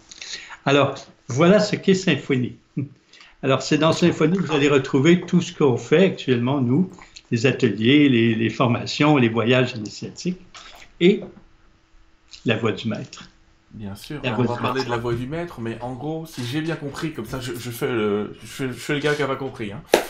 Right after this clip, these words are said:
Speaker 2: Mais si j'ai bien compris, Symphonie serait une sorte de portail, on appelle, enfin, en gros, un portail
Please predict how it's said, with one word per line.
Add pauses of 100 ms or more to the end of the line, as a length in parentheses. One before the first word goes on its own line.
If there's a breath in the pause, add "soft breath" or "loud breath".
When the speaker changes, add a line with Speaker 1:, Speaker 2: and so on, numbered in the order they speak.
(200 loud breath)
Speaker 2:
Mais
si
j'ai
bien
compris,
Symphonie (200 soft breath)
serait
une
sorte
de (300 soft breath)
portail, (140)
on
appelle,
enfin,
en
gros, (140 loud breath)
un
portail